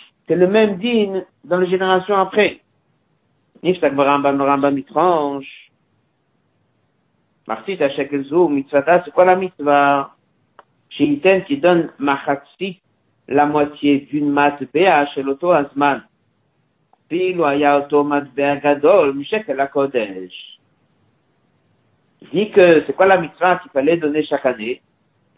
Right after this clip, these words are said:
C'est donner la moitié d'une pièce. Et il dit, même si la pièce, elle vaut beaucoup plus que Shekel HaKodesh, même si la pièce, elle vaut beaucoup plus que Shekel HaKodesh,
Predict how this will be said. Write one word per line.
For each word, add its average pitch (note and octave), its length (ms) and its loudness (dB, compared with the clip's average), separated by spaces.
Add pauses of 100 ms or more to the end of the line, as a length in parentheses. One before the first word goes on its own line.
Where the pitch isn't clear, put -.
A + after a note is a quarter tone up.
(140)
C'est C3+ 100 -2
donner E3+ 260 2
la G#3 160 6
moitié F#3+ 340 0
d'une G3+ 180 -16
pièce. E3 280 0 (760)
Et B2+ 120 -4
il C3+ 100 -6
dit, G#3 420 -2 (160)
même G#3 340 2
si A3+ 100 -2
la F#3 140 4
pièce, G3 340 2
elle E3 160 2
vaut F3+ 480 2 (800)
beaucoup E3+ 360 2
plus G3 340 -10
que D#3+ 140 -2
Shekel E3 360 -2
HaKodesh, A#2+ 480 -2 (1080)
même F3 200 0
si A3 100 -4
la F#3 140 2
pièce, F#3 300 2
elle D#3 120 0
vaut F3+ 200 2
beaucoup D#3 320 -4
plus F3+ 240 -4
que C#3+ 100 -8
Shekel D3+ 360 0
HaKodesh, A2+ 480 -2